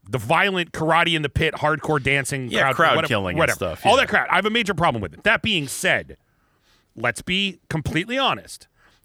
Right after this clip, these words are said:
Speaker 1: In the, I, I'm sorry, people can yell at me. I'm just gonna use blanket terms. In the hardcore slash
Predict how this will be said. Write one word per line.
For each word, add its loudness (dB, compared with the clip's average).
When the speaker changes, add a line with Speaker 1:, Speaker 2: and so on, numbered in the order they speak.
Speaker 1:
In 0
the, 0
I, -2
I'm -2
sorry, 2
people -2
can -4
yell 4
at -2
me. 0
I'm 2
just -2
gonna 0
use -2
blanket -2
terms. -8
In 0
the 0
hardcore 2
slash 0